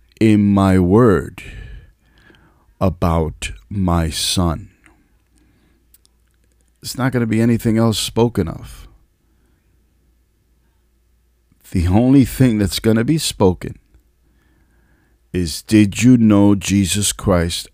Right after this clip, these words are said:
as your personal Lord and Savior?" There's nothing else to speak about. Not about your works. Not about all those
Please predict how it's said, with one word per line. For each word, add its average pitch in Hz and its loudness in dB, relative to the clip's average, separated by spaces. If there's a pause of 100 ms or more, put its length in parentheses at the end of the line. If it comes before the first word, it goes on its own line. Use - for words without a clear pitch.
as 90 -6
your 87 -4
personal 110 0
Lord 85 2
and 87 -6
Savior?" 87 -4 (380)
There's 95 -6
nothing 110 2
else 107 -2
to 110 -4
speak - -2
about. 87 -2 (1400)
Not 87 0
about 78 -2
your 87 0
works. - 0 (2000)
Not 95 -2
about 92 2
all 92 4
those 92 -2